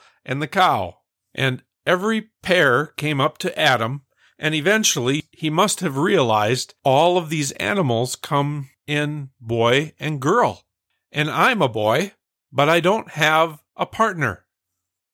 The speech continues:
And as Adam goes through all of these animals and realizes that none of them are fit or made or created for him, he realizes there is no helper here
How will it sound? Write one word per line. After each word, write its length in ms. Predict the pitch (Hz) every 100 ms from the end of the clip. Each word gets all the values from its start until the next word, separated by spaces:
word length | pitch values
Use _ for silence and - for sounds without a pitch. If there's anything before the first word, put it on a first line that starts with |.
| _
And 140 | 139
as 240 | 135 139 -
Adam 340 | 175 226 214
goes 280 | 175 165 143
through 240 | - 165 -
all 300 | 151 196 208
of 140 | 175
these 500 | 156 160 151 - - _ -
animals 720 | 180 165 127 85 98 - - _ _ _ _ _ _ _ _ -
and 180 | 139 139
realizes 720 | 180 175 160 156 135 131 123
that 140 | 131
none 280 | 147 180 220
of 160 | 175 113
them 320 | 113 113 110 _ _
are 460 | 135 131 135 123 - _ _
fit 540 | - - 175 - - - -
or 140 | 123
made 640 | 117 131 156 131 107 95 113
or 120 | -
created 800 | 113 - 139 131 139 160 143 110
for 420 | - - 147 165
him, 460 | 131 131 160 110 87 _ _ _ _ _
he 120 | 147
realizes 760 | 170 202 180 170 156 147 135
there 240 | - 160 165
is 220 | 226 139
no 200 | 135 120
helper 460 | - 127 107 113
here 400 | 95 - 104 85